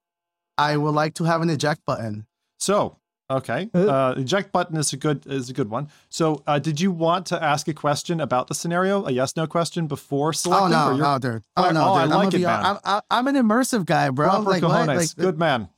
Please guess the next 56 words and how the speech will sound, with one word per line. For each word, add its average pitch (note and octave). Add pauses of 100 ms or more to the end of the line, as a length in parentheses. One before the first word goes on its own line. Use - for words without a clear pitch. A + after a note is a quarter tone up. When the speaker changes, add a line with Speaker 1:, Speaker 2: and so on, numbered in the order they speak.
Speaker 2:
All D#3+
right. D#3 (180)
Speaker 1:
I, E3+
I'm G3
Speaker 2:
Let's -
Speaker 1:
through A3+
and A3
through. F#3+
Let's F3
go. D#3
Speaker 2:
Let's D#3+
do F3
it. A#2+
All D#3+
right, F3
here E3+
we F#3
go. C3
Okay, D#3+
Jose, D#3
here's D3+
your C#3+
simulation. A#2+ (1040)
It's D3+
a F#3
long F#3+
weekend. E3+ (380)
Business F3
is F3
closed D#3
up C3+
for B2
a A#2
few C#3+
days. G#2 (460)
Everyone's E3+
at C3+
home C3+
chomping D3+
down C3
on A#2
bags A#2
of F#2+
noisy A2+
food, F3+ (420)
and G#3
you B3
reckon F#3+
it's F#3+
a G#3+
good E3
time C3+
to B2+
take C3
a C3+
trip A2+